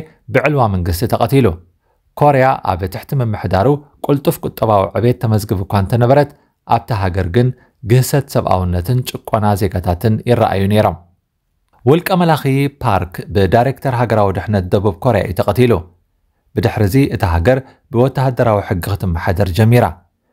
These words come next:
ደቡብ ኮርያ ብኸምዚ ዝኣመሰለ ፖለቲካዊ ሓርጎፅጎፅ ክትከይድ ድሕሪ ምጽናሕ፣ ኣብ ሽሕን ትሽዓተ ሚእትን ሰማንያን ሸውዓተን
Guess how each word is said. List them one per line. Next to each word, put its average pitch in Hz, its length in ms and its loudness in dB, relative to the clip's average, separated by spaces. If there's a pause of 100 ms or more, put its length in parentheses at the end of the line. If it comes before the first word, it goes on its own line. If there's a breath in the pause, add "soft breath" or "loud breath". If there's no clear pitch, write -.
(200)
ደቡብ 131 360 2
ኮርያ 110 280 2 (120)
ብኸምዚ 107 400 -4
ዝኣመሰለ 98 600 -2
ፖለቲካዊ 101 580 -2
ሓርጎፅጎፅ 104 580 -4
ክትከይድ 110 440 -2
ድሕሪ 104 220 -2
ምጽናሕ፣ 87 340 0 (480 soft breath)
ኣብ 95 220 0
ሽሕን 139 300 -4
ትሽዓተ 104 380 -4
ሚእትን 98 260 -4
ሰማንያን 98 380 2
ሸውዓተን 101 440 -2